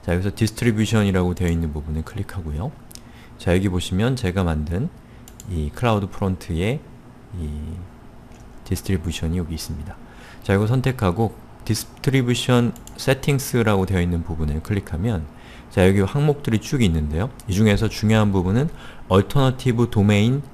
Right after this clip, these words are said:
네임스라고 되어 있는 부분입니다. 요 부분이요. 여기, 요, 이 부분이 여러분이 연결하고자 하는 도메인의 이름으로, 어, 세팅이 되어 있어야 됩니다. 저는 오오트 점 오아이지로 접근했을 때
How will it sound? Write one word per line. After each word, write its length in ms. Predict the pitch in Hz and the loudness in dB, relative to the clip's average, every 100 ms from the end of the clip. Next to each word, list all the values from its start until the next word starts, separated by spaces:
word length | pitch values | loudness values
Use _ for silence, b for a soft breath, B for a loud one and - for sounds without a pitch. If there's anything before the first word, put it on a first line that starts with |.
| - | -12
네임스라고 640 | 85 123 113 - - 104 98 | -2 0 0 0 0 2 2
되어 180 | 98 85 | 2 0
있는 200 | 85 85 | 0 -4
부분입니다. 580 | 87 85 73 69 82 - - - | -4 -2 -4 -6 -12 -14 -18 -6
요 80 | 87 | -6
부분이요. 480 | 80 78 - 110 135 B B B B | -4 -8 -4 -2 -2 B B B B
여기, 340 | 101 98 104 - 104 | 2 4 2 2 2
요, 140 | 104 | 2
이 140 | 107 117 | 2 2
부분이 460 | 135 90 107 85 - B B B | 2 2 2 0 -2 B B B
여러분이 480 | 95 120 120 123 92 | 6 8 6 4 6
연결하고자 920 | 87 113 120 139 131 127 123 117 117 | 6 6 6 6 4 0 -2 0 2
하는 220 | 107 101 | 2 0
도메인의 720 | - 98 98 95 87 95 123 - - - - 107 | 0 6 6 6 0 -2 -2 -4 -6 -10 -6 0
이름으로, 600 | 110 120 90 78 92 156 - B B B B - - | 4 4 4 0 -2 -6 -10 B B B B -18 -14
어, 360 | - - - | -12 -10 -12
세팅이 420 | - 113 - 107 87 | -2 -2 0 -2 2
되어 220 | 95 90 | 4 4
있어야 280 | 80 - 76 | 2 -6 -6
됩니다. 340 | 71 71 78 | -8 -6 -4
저는 280 | 87 90 - | 0 0 0
오오트 560 | 95 107 120 - - - | 2 2 2 2 6 8
점 240 | 127 123 104 | 8 4 4
오아이지로 800 | 98 113 117 98 101 101 113 | 6 8 6 4 0 0 2
접근했을 600 | 110 92 - 95 87 - 76 | 0 -2 0 2 0 -2 -6
때 380 | - 98 170 | -2 0 0